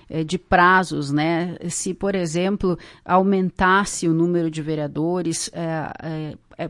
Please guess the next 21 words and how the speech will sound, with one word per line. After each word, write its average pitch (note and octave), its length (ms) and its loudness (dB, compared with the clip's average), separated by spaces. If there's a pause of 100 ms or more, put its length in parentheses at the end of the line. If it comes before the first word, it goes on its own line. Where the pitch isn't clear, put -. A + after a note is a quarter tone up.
se G3 240 -4
já G3 240 -2
valeria F#3+ 580 -2
pra E3+ 200 -2
essa E3+ 340 -4
eleição? E3+ 580 -2
Não E3+ 140 -2
sei F3 220 -6
se E3 400 -6
você D#3+ 280 -8
tem D#3+ 260 -2
essa - 180 -6
informação. D#3 680 -6
Se, F#3 240 -8 (300)
se - 160 -10
nós A3 160 0
tivéssemos A3 580 0
esse G#3+ 220 -4
número G#3 320 -2
aumentado, F#3 680 0
já F3+ 240 -2